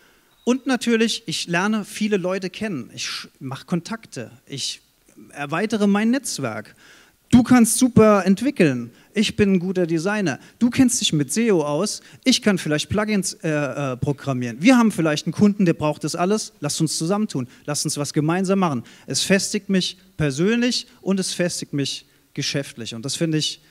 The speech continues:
eine ganz tolle Idee, die mir die Community auch zurückgibt. Es ist also nicht nur ein Hineingeben, sondern es kommt eben auch wahnsinnig viel zurück.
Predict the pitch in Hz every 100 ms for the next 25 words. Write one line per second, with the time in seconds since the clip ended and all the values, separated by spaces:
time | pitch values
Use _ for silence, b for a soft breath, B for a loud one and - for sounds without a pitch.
0 | b 131 143 165 - 180 156 143 135 151
1 | 190 185 B - 151 147 143 170 160 180
2 | 202 185 170 175 - 226 190 123 123 -
3 | 135 156 226 - 214 165 156 156 - -
4 | 156 165 165 202 202 226 233 185 175 170
5 | 170 - 160 - 220 - 165 151 131 143
6 | 170 175 175 - - 165 - 147 143